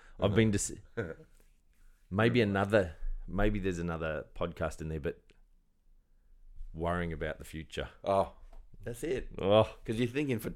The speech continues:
Speaker 2: what, two days, forty-eight
Speaker 1: Yeah.
Speaker 2: hours, that's gonna be tough.
Speaker 1: Yeah.
Speaker 2: And you get there, it's actually really nice. You go, "Why do I even bother?"
Speaker 1: Yeah.
Speaker 2: Yeah.
Speaker 1: I was worrying about the surf on Wednesday.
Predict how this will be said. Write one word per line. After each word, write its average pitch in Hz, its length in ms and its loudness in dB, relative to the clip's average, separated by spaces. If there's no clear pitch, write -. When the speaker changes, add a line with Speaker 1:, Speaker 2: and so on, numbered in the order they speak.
Speaker 2:
what, - 220 -2
two 101 160 -2
days, 85 240 0
forty-eight 104 320 4
Speaker 1:
Yeah. 120 140 6
Speaker 2:
hours, 98 120 4
that's 85 180 -6
gonna 76 200 -6
be 71 80 -8
tough. 69 260 -10
Speaker 1:
Yeah. 104 180 6
Speaker 2:
And 107 120 2
you 120 60 -4
get 120 100 0
there, 104 120 0
it's 85 80 -2
actually 85 240 -6
really 80 200 -6
nice. 78 220 -8
You 85 100 -10
go, 90 80 -8
"Why 104 180 -8
do 110 80 -6
I 104 40 -4
even 95 180 -6
bother?" 92 260 -6
Speaker 1:
Yeah. 92 200 8
Speaker 2:
Yeah. 78 100 -14
Speaker 1:
I 113 60 8
was 110 140 8
worrying 90 200 6
about 82 160 4
the - 60 -10
surf 78 260 -2
on 71 120 -4
Wednesday. 80 440 -2